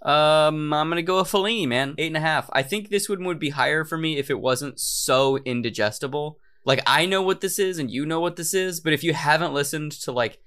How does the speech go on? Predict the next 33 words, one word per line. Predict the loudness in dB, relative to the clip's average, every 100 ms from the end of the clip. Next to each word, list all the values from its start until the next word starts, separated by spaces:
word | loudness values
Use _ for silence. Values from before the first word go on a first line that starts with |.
| -20 -16
this | -4 -2 0
specific | -2 -4 -2 -2 0 -2 -2 -4 -4
one | -6 -2 -2 -2
minute | -2 -2 -4
window, | -4 -4 0 2 2 0 0
like, | 0
there's | 2 2
a |
lot | 2 2
of | 2
Mothman | 2 2 2 0 -2 -2
memes | -4 -6 -6 -8 -8 -10 -6
and | -4
a |
lot | 0 2 2
of, | 0 -4 -8 -14 -18 -10
uh, | -2 0 0 0 -2 -4
you | -4
know, | -6 -6
general | -8 0 2 2 0 0 0 0 -2 -4
kind | -4 -2
of | -4 -6 -20 -4
Hilsmer | -2 -2 -2 -2 -2 -2 -4 -4 -6 -10 -8
deep | -6 -6 -4
cuts | 0 0 0 -4 -4 -4
memes | -6 -6 -4 -2 -4 -6 -10
in | -6 -4
the | -4
group, | -2 -2 -2 -8 _ -12 -2
and | 2
they're | 2
very | 4 2 2
funny. | 0 -2 -2 -8